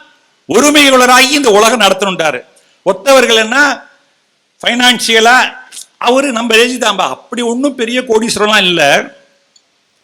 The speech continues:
அப்படி ஒண்ணும் பெரிய அன்னாடங்காட்சி பிச்சைக்காரனும் இல்ல,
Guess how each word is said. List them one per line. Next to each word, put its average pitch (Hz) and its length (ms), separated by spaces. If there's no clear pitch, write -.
அப்படி - 300
ஒண்ணும் 302 240
பெரிய 254 240
அன்னாடங்காட்சி 170 680
பிச்சைக்காரனும் 160 520
இல்ல, 117 320